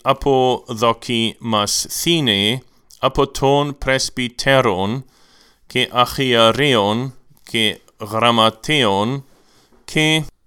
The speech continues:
αποκτανθήνε και τη τρίτη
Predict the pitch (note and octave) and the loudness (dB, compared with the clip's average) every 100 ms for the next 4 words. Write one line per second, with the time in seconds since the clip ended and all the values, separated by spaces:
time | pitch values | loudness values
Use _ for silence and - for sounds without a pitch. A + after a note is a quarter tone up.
0 | _ _ _ C3 C3+ D3 C#3+ C#3+ - - | _ _ _ 0 4 4 4 2 -6 2
1 | B2+ A#2+ A2+ - F#3 E3 A2 A2 C3 C#3 | 2 2 -2 -2 0 2 2 2 0 -4
2 | _ _ _ _ _ - C#3 C3+ C3+ - | _ _ _ _ _ -4 0 0 -2 -6
3 | C#3 C3 A#2+ - - G3 - - C3 C3 | -4 -4 -6 -6 -2 -2 -2 -2 0 0
4 | C#3 | -4